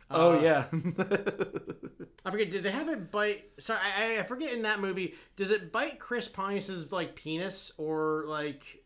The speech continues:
Speaker 2: what, or does it have him bite his hand?
Speaker 1: Uh, I don't even know. I only saw the movie once.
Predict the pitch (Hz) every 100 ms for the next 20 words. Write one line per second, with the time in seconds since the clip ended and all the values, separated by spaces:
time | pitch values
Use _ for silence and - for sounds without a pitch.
0 | _ 160 202 202 175 175 165 185 196 190
1 | 190 143 175 165 135 - 143 123 107 101
2 | - _ _ - 127 143 131 - _ _
3 | _ _ _ 139 147 139 135 127 127 127
4 | 135 156 131 143 127 127 123 120 120 123
5 | 131 -